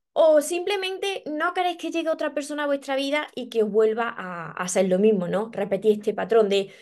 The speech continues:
mm, primero os presta te-, os presta atención y después se desaparece y después reaparece. Y mira, yo sé cómo duele. Y sé cómo duele cuando tú no te quieres lo suficiente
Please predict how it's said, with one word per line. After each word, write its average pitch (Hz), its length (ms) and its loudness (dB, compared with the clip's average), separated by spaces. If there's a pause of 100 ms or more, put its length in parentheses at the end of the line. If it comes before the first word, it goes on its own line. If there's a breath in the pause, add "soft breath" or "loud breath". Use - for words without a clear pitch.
(180 loud breath)
mm, 220 160 -6
primero 226 680 6
os 233 160 -2
presta 226 320 0
te-, 214 280 -2
os 220 160 -2
presta 240 240 -2
atención 254 500 -6
y 320 80 -4
después 240 420 2 (160 loud breath)
se - 140 -2
desaparece 262 720 -2
y 359 40 -4
después 262 360 -4
reaparece. 302 880 -4 (760)
Y 220 80 -2
mira, 214 220 0
yo 214 140 0
sé 226 180 -2
cómo 208 240 -2
duele. 185 360 -4 (280 loud breath)
Y 254 80 -4
sé 381 180 0
cómo 359 280 2
duele 269 540 2 (380 loud breath)
cuando 233 600 2 (280 soft breath)
tú 339 140 -6
no 349 140 -6
te 339 120 -2
quieres 311 280 2
lo 269 120 6
suficiente 262 1040 -4